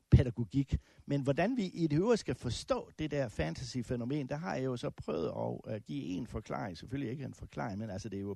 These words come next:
på, på en eller anden måde passer meget godt sammen med, med internet og computerverden på. Men, men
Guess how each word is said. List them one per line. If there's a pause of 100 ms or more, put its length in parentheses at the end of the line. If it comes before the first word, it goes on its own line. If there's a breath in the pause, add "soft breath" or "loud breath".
på,
på
en
eller
anden
måde
passer
meget
godt
sammen
med, (520 soft breath)
med
internet
og
computerverden
på.
Men,
men